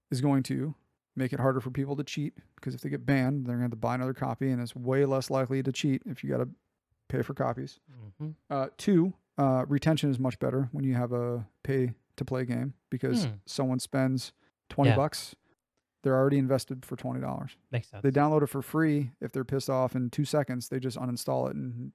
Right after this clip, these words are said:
Speaker 1: they're gone.
Speaker 2: Right,
Speaker 1: And
Speaker 2: right.
Speaker 1: because there's
Speaker 2: Just the
Speaker 1: no,
Speaker 2: cost of
Speaker 1: you know,
Speaker 2: bandwidth.
Speaker 1: Exactly, right? Um,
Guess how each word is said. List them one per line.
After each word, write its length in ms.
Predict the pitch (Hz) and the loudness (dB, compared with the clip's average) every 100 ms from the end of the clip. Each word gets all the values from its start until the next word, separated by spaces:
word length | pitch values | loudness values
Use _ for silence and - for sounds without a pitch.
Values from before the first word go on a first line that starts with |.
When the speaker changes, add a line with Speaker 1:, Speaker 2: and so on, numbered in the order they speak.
| _ | _
Speaker 1:
they're 120 | 127 | -2
gone. 100 | 143 | 6
Speaker 2:
Right, 200 | 117 107 - _ _ _ - | 6 4 -6 _ _ _ -8
Speaker 1:
And 80 | 104 | -4
Speaker 2:
right. 120 | 101 | -2
Speaker 1:
because 240 | 120 135 | 2 2
there's 160 | 127 139 | 2 -4
Speaker 2:
Just 160 | - | -6
the 80 | 151 | -12
Speaker 1:
no, 60 | 139 | 4
Speaker 2:
cost 200 | 127 - | 4 6
of 60 | |
Speaker 1:
you 40 | 135 | 2
know, 40 | 110 101 | 2 0
Speaker 2:
bandwidth. 120 | 98 _ _ _ _ _ _ _ _ | -8 _ _ _ _ _ _ _ _
Speaker 1:
Exactly, 500 | - 127 127 120 - | -4 2 2 2 -2
right? 260 | 135 131 139 - _ _ _ _ | -10 -8 -10 -14 _ _ _ _
Um, 480 | 139 131 131 127 | -6 -6 -8 -10